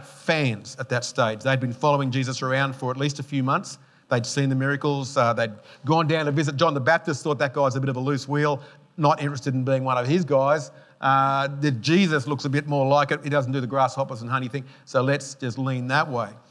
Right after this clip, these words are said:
So they've been, you know, I'm giving you the, the Haggerty version here, but, um,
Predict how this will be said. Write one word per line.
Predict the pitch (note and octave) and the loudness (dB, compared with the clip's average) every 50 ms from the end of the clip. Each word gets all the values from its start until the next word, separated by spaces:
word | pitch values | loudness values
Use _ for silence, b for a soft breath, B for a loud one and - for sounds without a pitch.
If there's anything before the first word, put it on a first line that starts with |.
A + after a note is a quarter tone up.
| b b b b b | b b b b b
So | - - D3+ D3 C#3+ | 0 4 4 4 6
they've | D#3 D3+ D3 | 4 4 2
been, | D3 D3 C#3+ D3 C#3+ F#3+ - - | 2 0 -2 -4 -6 -10 -8 -2
you | G3 | 2
know, | D#3+ E3+ D3+ D3+ E3+ B B B B B _ - | 4 4 4 4 0 B B B B B _ -2
I'm | D#3+ C3+ | 0 2
giving | C#3 E3 D3 C#3 | 4 4 2 2
you | C#3 C#3 | 0 0
the, | B2+ B2 C3 - | 0 -2 -4 -4
the | C#3 B2 | -4 -2
Haggerty | B2+ D3 D3+ C3 C3+ C3 | 0 0 0 0 -2 -2
version | B2 A#2 C3 C3+ B2+ - B2+ A#2 A#2 C3+ | -2 -2 -4 -4 -4 -6 -8 -10 -12 -12
here, | - A2 C3 B2+ A#2+ A#2+ A#2+ B B B B - | -8 -6 -4 -4 -4 -6 -10 B B B B 0
but, | C3+ F#3 F#3+ - | 2 2 2 4
um, | E3+ D#3 D3 D3 C#3+ C#3 C3 A2 | 4 4 4 4 2 -2 -6 -8